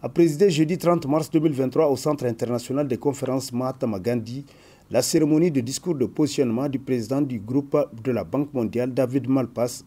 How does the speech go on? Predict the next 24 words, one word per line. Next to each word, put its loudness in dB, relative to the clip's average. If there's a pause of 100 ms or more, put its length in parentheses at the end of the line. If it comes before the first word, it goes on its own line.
(100)
en 2
prélude 4
aux 4
réunions 6
de 2
printemps 2
du 0
groupe 0
et 4
du -2
Fonds -4
monétaire 0
international -2
prévues 0
du -4
dix -8
au 0
seize -2
avril -4
deux 0
mille 0
vingt-trois -2
à 0
Washington. -2